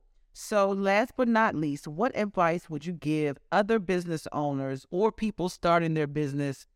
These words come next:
or have a business who have kinda hit a roadblock? What a-, what piece of advice would you give them to keep moving forward, to either start their business or to not, not to give up on themselves?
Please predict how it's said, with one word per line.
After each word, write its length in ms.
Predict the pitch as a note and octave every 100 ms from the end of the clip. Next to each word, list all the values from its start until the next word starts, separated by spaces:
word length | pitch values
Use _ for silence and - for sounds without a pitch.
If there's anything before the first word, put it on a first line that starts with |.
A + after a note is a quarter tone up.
| _ _ _ _ _ -
or 160 | F3+
have 300 | D#3+ G3+ A3+
a 80 | G3
business 540 | E3+ D3+ C#3+ D3+ -
who 160 | - F#3
have 140 | E3
kinda 280 | - F3+ E3
hit 140 | E3 E3
a 80 |
roadblock? 500 | D#3 D#3+ D3+ D3 C#3+ - _ -
What 180 | G3 A3+
a-, 180 | G#3
what 300 | - E3+ A3+ - -
piece 160 | G#3
of 60 | F#3+
advice 340 | E3 D3+ D#3+
would 180 | D#3 C#3+
you 100 | D3+
give 320 | D3+ D#3 C#3+
them 460 | D3+ D3 C#3+ C3+ C3+ _ _ _
to 120 | F3
keep 220 | D#3+ G3 E3+
moving 320 | D#3+ D3+ D3
forward, 520 | D3 C#3 C3 C3 B2+
to 80 | D3
either 240 | C3+ C3+
start 300 | B2+ F3+ G3+
their 120 | G3+ G3
business 500 | F#3 F3 F3 E3+ - _ _ _
or 180 | E3 D#3+
to 120 | -
not, 240 | E3 D#3 -
not 280 | D3+ B2 -
to 100 | C#3
give 140 | C3+
up 120 | B2+
on 120 | B2+ B2
themselves? 500 | A#2+ D#2 - -